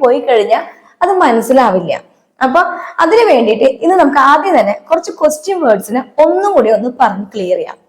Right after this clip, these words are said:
ഓക്കെ, ഞാൻ കഴിഞ്ഞ പ്രാവശ്യം ചോദിച്ച ക്വസ്റ്റ്യൻസ് എന്താണ്? ആ, ഇതാരുടെയാണ്,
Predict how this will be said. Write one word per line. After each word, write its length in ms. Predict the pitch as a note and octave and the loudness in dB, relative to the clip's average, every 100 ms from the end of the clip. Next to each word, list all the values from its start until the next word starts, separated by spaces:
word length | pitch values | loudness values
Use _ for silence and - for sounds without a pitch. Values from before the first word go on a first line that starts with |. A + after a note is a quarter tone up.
| _ _ D4 | _ _ 0
ഓക്കെ, 180 | C#4+ - - - - _ - | 0 -2 -4 -12 -20 _ -4
ഞാൻ 80 | F#4+ | 2
കഴിഞ്ഞ 240 | E4 D#4+ F4+ | 2 2 2
പ്രാവശ്യം 300 | F4 B3+ C4+ C#4 | 0 0 -2 2
ചോദിച്ച 280 | C4 B3 C4+ D#4 | 2 2 -2 0
ക്വസ്റ്റ്യൻസ് 400 | C4 B3+ D#4 D#4+ D4 | 0 0 0 2 2
എന്താണ്? 260 | A#3+ A3 A3 - _ _ - | 2 0 -2 -10 _ _ -10
ആ, 40 | G3+ - - E4 | -10 -10 -6 0
ഇതാരുടെയാണ്, 960 | F4+ F4+ B3 A#3+ B3+ D4+ C4+ F3+ D#3+ | 2 4 4 2 2 4 2 0 -8